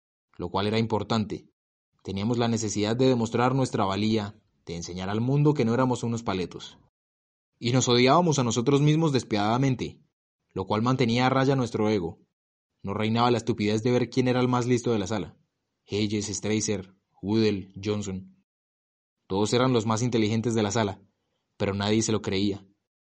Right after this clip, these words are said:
ni de sí mismo, ni del que tenía al lado. Nuestras reuniones se caracterizaban por el desprecio, el desdén y una ingente cantidad de insultos.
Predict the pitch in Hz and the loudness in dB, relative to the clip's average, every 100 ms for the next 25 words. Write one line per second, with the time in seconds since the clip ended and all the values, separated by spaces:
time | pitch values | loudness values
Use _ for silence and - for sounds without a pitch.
0 | _ - 113 107 117 135 139 147 147 147 | _ 0 2 4 4 4 4 4 2 0
1 | - 101 107 107 107 104 98 104 107 101 | -10 -2 0 0 0 -4 -2 -2 0 0
2 | 90 - _ _ _ _ _ _ _ _ | -2 -8 _ _ _ _ _ _ _ _
3 | _ _ _ _ _ _ _ _ 113 107 | _ _ _ _ _ _ _ _ -6 -4
4 | 110 104 107 107 120 127 131 110 104 104 | -2 0 0 2 2 2 2 0 0 -2
5 | 104 117 127 131 117 104 98 117 107 90 | 0 2 4 4 2 2 0 0 0 -4
6 | - _ _ _ _ 92 92 95 120 139 | -10 _ _ _ _ -10 -8 -2 2 2
7 | 143 - _ _ _ - 107 131 151 139 | 0 -8 _ _ _ -2 2 4 2 2
8 | 147 143 143 135 113 101 104 120 123 120 | 4 4 2 2 0 0 0 0 0 0
9 | 113 113 82 69 - | 0 -2 -4 -10 -14